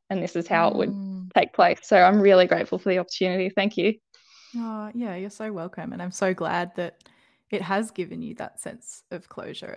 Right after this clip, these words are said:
Speaker 2: It's, I, yeah, I just, it's the reason I created and love bringing this podcast, 'cause I think there's just so much power in sharing these stories and, yeah,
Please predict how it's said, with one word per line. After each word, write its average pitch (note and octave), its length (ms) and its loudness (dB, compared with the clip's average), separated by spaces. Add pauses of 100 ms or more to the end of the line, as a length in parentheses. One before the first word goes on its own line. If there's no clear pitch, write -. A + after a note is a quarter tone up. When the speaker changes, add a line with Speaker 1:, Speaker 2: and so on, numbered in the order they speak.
Speaker 2:
It's, - 260 -20
I, F3+ 160 -8 (120)
yeah, E3 260 -6
I F3+ 80 -6
just, - 320 -14 (600)
it's - 160 -18 (220)
the G#3+ 120 -2
reason F#3+ 280 0
I E3 420 -6 (440)
created F3+ 640 -2
and E3+ 420 -12 (180)
love F3+ 300 -6
bringing F3 240 -8
this F3 140 -14
podcast, - 480 -8
'cause - 160 -18
I F3+ 60 -10
think - 160 -12
there's F#3 160 -8
just - 200 -6
so A#3 200 2
much G3+ 240 -2
power E3+ 400 -4
in E3+ 340 -12 (1120)
sharing E3 600 -8 (140)
these - 380 -10
stories F2+ 640 -10
and, F#3 240 -12 (340)
yeah, F#3 200 -10